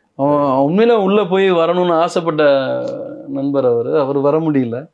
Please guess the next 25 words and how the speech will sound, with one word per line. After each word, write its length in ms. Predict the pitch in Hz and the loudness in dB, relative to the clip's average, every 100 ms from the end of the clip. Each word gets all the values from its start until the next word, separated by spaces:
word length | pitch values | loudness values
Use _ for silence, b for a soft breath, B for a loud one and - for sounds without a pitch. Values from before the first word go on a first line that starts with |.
| _ | _
ஏற்கனவே 460 | 160 180 185 202 208 | -2 -2 0 0 0
இப்பதான் 260 | 175 190 | 2 0
புலி 220 | 160 190 190 | 0 0 0
பயம், 420 | 160 143 117 143 | 0 0 -2 -2
அடுத்தது 420 | 147 156 170 180 | 0 0 0 0
இவர் 160 | 170 196 | 2 2
வேற 200 | 185 175 | 2 2
விழுந்துட்டான். 600 | 170 180 165 147 120 117 b b b 185 | 0 0 0 0 -2 -6 b b b -4
"இதுக்கப்புறம் 360 | 202 214 220 | -2 0 0
எங்கடா 240 | 202 190 175 | 0 0 0
குகைக்குள்ள 380 | 170 196 180 | 0 0 0
போறது?" 340 | 165 151 151 151 | 0 0 2 2
அப்படின்னோடனே 360 | 139 135 160 156 | 2 2 2 2
எல்லாருக்கும் 560 | 139 151 156 151 131 | 2 0 2 2 2
லேசா 340 | 131 147 143 139 | 2 2 2 0
ஒரு 120 | 120 | 0
சின்ன 220 | 143 135 | -2 0
நடுக்கம் 340 | 127 127 127 | 0 -2 -2
இருக்கு. 280 | 117 113 147 _ _ _ - | -6 -8 -14 _ _ _ -10
அப்புறம் 300 | 139 160 147 | -2 0 2
அந்த 180 | 139 139 | 0 0
ட்ரைப் 300 | 165 214 208 | 2 0 0
முதல்ல 260 | 165 160 | 0 0
உள்ள 240 | 151 147 156 | 2 2 2
போயிட்டான். 340 | 123 120 - | 0 -4 -8